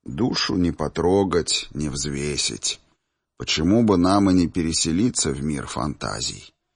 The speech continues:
Это целая вселенная, которой управляют морфисты.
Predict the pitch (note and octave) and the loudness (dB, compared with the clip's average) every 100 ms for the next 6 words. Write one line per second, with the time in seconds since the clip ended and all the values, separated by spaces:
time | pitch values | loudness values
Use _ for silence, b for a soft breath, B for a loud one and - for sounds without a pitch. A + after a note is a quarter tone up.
0 | _ _ - G#2+ A2+ G#2 F2 F#2 G#2 G#2+ | _ _ 2 4 4 2 0 2 6 6
1 | G2+ F#2 - F2+ F#2 A2 G#2+ F2+ C2 A1+ | 6 4 2 2 4 4 4 2 0 -6
2 | - B1+ - F#2+ F#2+ F#2 F2 D#2+ E2 D#2 | -8 -8 -2 2 4 2 2 0 0 0
3 | D2+ C#2+ D#2 - D2 C2+ - C2 B1 - | -2 -2 -2 -2 -4 -4 -6 -4 -4 -4
4 | - | -8